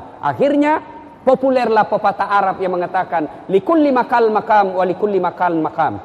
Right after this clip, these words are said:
Setiap tempat ada bicara yang cocok dan setiap bahasa ada yang tempat yang cocok untuk bahasa itu. Bapak, saudara-saudara sekalian, karena waktu buka sudah masuk, sebenarnya masih ada tiga lagi, eh, dua lagi, tapi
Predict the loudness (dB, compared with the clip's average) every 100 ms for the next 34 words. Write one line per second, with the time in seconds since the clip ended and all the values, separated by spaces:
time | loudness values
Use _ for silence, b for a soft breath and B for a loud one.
0 | -16 -6 -2 2 2 2 0 2 0 0
1 | 0 0 -2 0 0 0 0 2 4 2
2 | 0 -4 -4 -2 -2 0 0 2 2 0
3 | -2 -2 0 0 0 -2 -2 -6 -6 -4
4 | -4 -2 -4 -4 -6 -8 -6 -8 -8 -12
5 | -14 -18 B B B -2 0 0 -2 -2
6 | -4 -4 -4 -6 -6 -2 0 0 0 0
7 | 2 0 -2 -4 -2 2 2 0 -2 -2
8 | -2 0 0 -2 -14 -20 -20 -14 -8 -4
9 | -4 -4 -6 -4 -4 -4 -4 -2 -2 -2
10 | -6 -8 -10 -2 0 2 0 -2 -6 -4
11 | -4 -2